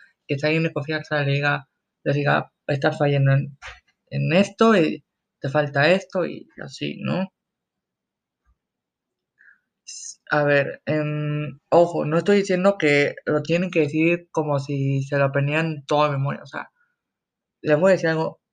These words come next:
de memoria no sirve, y se lo digo por experiencia propia, no sirve, o sea, no se-, no es muy, no es cien por ciento efectivo. O sea, la verdad, o sea, lo que ustedes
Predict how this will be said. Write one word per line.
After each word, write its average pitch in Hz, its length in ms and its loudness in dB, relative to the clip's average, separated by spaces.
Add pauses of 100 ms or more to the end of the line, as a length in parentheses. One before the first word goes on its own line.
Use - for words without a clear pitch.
(120)
de 151 140 -4
memoria 170 520 2
no 151 200 -2
sirve, 156 460 0
y - 100 -6
se 143 120 -8
lo 139 120 0
digo 156 220 -4
por 143 120 -4
experiencia 139 360 -8
propia, 143 400 -8 (340)
no 160 180 2
sirve, 160 720 2
o 143 80 -8
sea, 139 360 -2 (320)
no 160 200 0
se-, 180 220 0
no 170 140 2
es 175 100 0
muy, 185 600 0 (260)
no 170 140 2
es 185 160 -2
cien 196 280 2
por 190 160 2
ciento 185 280 -4
efectivo. 160 720 -6 (1500)
O 143 80 -6
sea, 143 500 2 (600)
la 156 220 0
verdad, 165 420 0
o 151 40 -2
sea, 151 320 -4 (2750)
lo 165 180 2
que 185 80 0
ustedes 233 520 4